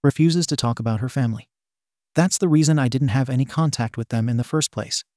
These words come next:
and didn't even know about my aunt and uncle. But I'm confident they are being truthful about it,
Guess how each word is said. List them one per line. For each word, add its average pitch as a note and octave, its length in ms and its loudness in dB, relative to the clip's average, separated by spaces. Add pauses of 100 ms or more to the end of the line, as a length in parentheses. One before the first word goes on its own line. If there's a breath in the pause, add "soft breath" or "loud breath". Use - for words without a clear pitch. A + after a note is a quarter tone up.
(200)
and D3 120 4
didn't E3 200 6
even C#3 200 4
know C3+ 180 4
about A#2+ 240 -2
my A#2 160 0
aunt G#2+ 280 -4
and B2 160 -2
uncle. B2+ 320 -4 (720)
But C3 100 4
I'm C3 120 4
confident B2 580 0
they C#3 120 4
are D3 80 4
being C#3+ 260 4
truthful C#3+ 420 -2
about A2 260 -2
it, A2+ 140 -6